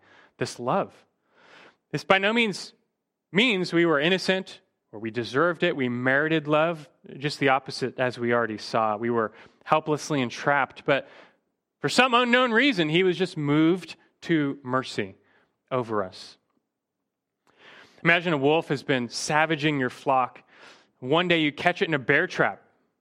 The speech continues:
and as you approach it to put it down, it snarls at you. But for some mysterious reason, y-, you're moved to compassion over the wolf, to pity. You realize this beast is both trapped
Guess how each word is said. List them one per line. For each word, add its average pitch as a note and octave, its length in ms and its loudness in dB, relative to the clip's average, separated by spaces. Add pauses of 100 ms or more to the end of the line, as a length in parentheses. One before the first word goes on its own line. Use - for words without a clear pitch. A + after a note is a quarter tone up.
(720)
and B2 80 -6
as A2+ 100 -4
you C3 80 2
approach D#3+ 420 0
it - 380 -4
to C#3+ 100 -6
put D#3 200 -2
it D3 120 -6
down, C#3 320 0
it B2 120 -6
snarls C3+ 600 -2
at C3+ 140 0
you. C#3+ 260 0 (1000)
But E3 100 2
for F3+ 80 -2
some D4 200 4
mysterious C4 520 0
reason, G#3+ 540 2 (1040)
y-, D3 100 -12
you're D3+ 100 -4
moved F3 280 0
to G3+ 100 0
compassion F3 760 -2 (520)
over B2+ 340 0
the A2+ 140 -2
wolf, A2+ 320 -2
to D3 100 -4
pity. - 460 -2 (640)
You E3 140 0
realize G#3 320 2
this F#3 180 -2
beast F3 420 0
is C3+ 120 -4
both D#3 280 -2
trapped - 600 -2